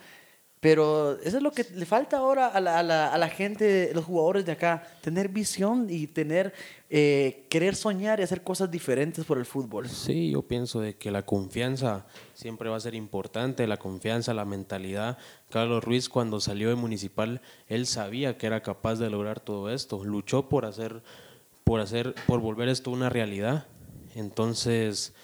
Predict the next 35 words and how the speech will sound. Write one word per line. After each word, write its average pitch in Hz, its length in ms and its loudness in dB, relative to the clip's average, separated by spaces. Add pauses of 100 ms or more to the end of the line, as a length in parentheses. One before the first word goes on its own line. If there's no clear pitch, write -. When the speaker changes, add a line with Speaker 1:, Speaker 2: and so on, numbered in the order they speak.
(300)
Speaker 2:
yo 127 200 -2
pienso 139 280 0
que 123 120 -4
es 123 40 0
lo 127 140 0
que 113 140 -6
falta, 113 720 -4
es 117 80 -4
lo 127 100 2
que 127 100 -6
más 117 220 -4
falta 131 320 -2
en 117 60 -2
nuestros 104 480 -6
futbolistas 104 720 -4
guatemaltecos, 107 800 -4
porque 98 420 -6 (1400)
pienso 139 420 -4
que 110 480 -6 (1400)
tienen 143 340 0
el 123 160 -4
nivel, 127 440 -4 (840)
pienso 123 340 0
de 113 200 -2
que 104 640 -6 (920)
los 117 180 -2
jugadores 120 300 2
de 139 60 4
Guatemala 120 480 0
son 135 240 2
capaces 139 520 -2
para 107 200 0
llegar 104 200 0
al 110 100 2
extranjero, 107 640 0